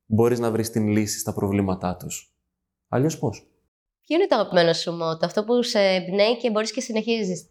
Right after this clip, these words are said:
Speaker 2: τη ζωή σου;
Speaker 1: Λοιπόν, θα σου πω. Είναι κάτι που το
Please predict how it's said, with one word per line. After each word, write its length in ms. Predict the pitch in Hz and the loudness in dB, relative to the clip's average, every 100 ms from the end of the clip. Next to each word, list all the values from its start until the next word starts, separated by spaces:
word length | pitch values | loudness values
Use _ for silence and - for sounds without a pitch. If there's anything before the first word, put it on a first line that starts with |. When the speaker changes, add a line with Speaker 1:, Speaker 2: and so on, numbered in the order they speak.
| _ | _
Speaker 2:
τη 100 | 156 147 - - - - | -4 -4 -6 -6 -10 -14
ζωή 320 | 156 151 147 | -12 -10 -12
σου; 320 | - - 165 _ _ _ | -16 -18 -20 _ _ _
Speaker 1:
Λοιπόν, 300 | - 117 120 | -10 -6 -4
θα 120 | 92 | -6
σου 160 | 92 92 | -6 -2
πω. 400 | 110 110 87 - - _ _ | 0 0 -2 -8 -20 _ _
Είναι 340 | 104 110 131 | 2 2 2
κάτι 720 | 131 - 101 98 - 98 127 147 | -2 -4 -4 -4 -6 -4 -2 -6
που 480 | - - 98 98 | -6 -2 -2 -2
το 640 | - 98 95 95 98 95 | -2 0 2 0 0 -2